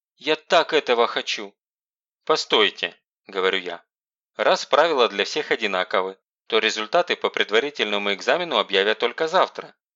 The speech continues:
Откуда они могли его узнать? Ну, те, которые спрыгнули». «Иногда ты такая умная, а иногда не понимаешь элементарных вещей»,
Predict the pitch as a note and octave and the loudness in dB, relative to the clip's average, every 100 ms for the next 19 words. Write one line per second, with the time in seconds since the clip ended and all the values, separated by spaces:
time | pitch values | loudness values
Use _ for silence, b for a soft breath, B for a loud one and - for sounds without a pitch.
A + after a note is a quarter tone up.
0 | _ _ _ A2+ - A3 F#3 C#3 B2+ B2+ | _ _ _ -10 -4 0 0 2 0 0
1 | C#3+ C3 G#2+ A#2+ D#3 E3 G2 - _ _ | -2 -6 -4 -4 -4 -4 -4 -4 _ _
2 | _ _ D3 G3 F3+ - F3 D3 C#3+ C3+ | _ _ -4 -2 -2 -2 -2 -2 -4 -4
3 | C#3 - - C3+ G2 F2+ F2+ _ _ _ | -4 -4 -6 -6 -8 -10 -18 _ _ _
4 | _ _ _ _ _ _ - C#3+ C#3 C#3 | _ _ _ _ _ _ -10 -4 -2 0
5 | C#3 C#3+ C#3+ D3 D#3 D#3 B2+ A#2+ G#2 F#2 | 0 -2 -4 -2 0 2 2 -2 -6 -10
6 | F2 F2+ - _ G#2 B2 D3+ G3+ F3 B2 | -10 -10 -18 _ -2 -2 -2 -2 0 -2
7 | C3 D#3 F#3 C#3 - G#2 C3 E3 G3 D3 | -4 -4 -4 -2 -2 -4 -4 -2 0 2
8 | G2+ - B2 - E3 G#2+ - | -2 -8 -6 -4 -4 -6 -10